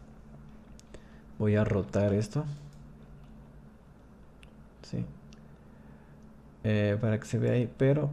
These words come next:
voy a hacer algo. Voy a, a coger esta, este, eh, este cartucho de aquí, Control L, Shift D, lo pongo acá arriba, P, selección, cojo aquí,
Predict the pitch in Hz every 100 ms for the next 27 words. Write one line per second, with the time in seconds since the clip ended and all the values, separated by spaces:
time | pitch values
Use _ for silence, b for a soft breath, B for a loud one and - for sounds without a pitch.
0 | - - 120 113 120 113 101 107 120 117
1 | - - 104 101 104 - 113 120 - -
2 | 107 95 92 113 - - - - 123 110
3 | - 117 104 95 95 98 113 - - -
4 | - - - - - - - 120 95 90
5 | 117 - 123 123 - 135 92 90 98 90
6 | 107 123 147 143 - B B B B B
7 | B B - - 107 101 104 123 143 147
8 | - - - 107 - 98 101 110 107 117
9 | 123 - - - - - 113 117 - -
10 | - 110 98 95 - 113 117 143 147 -
11 | - B B B B B B B B -
12 | - - 104 104 98 - 110